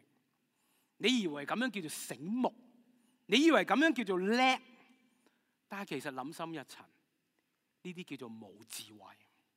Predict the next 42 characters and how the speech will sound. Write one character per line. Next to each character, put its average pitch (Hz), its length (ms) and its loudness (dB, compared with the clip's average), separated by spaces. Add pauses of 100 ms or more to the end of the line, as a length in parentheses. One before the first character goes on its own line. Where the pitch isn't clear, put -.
(840)
點 170 160 -4
解 139 220 -6
呢？ 160 120 -14 (1300)
因 427 200 6
為 311 140 6
一 392 80 8
個 311 160 -4 (140)
敬 294 380 6
畏 262 180 6
上 208 320 2
帝 202 80 4
嘅 190 280 4
人， 123 100 -8 (720)
一 392 140 6
個 359 160 10
在 240 540 8
乎 185 260 -2
上 226 400 4
帝 226 80 6
嘅 247 300 8
心 - 260 2 (260)
嘅 196 200 0
人， 107 260 -10 (460)
其 302 140 8
實 320 120 8
佢 320 180 2
會 330 140 4
好 320 220 6
明 175 300 0
白 208 140 8 (120)
點 214 160 0
解 311 380 6
佢 220 180 2
唔 156 340 -8
要 233 140 -2
選 233 400 -4
擇 202 260 8
用 190 260 -4
假 175 100 0 (200)
嘅 226 140 -4
說 196 320 -8
話 165 200 4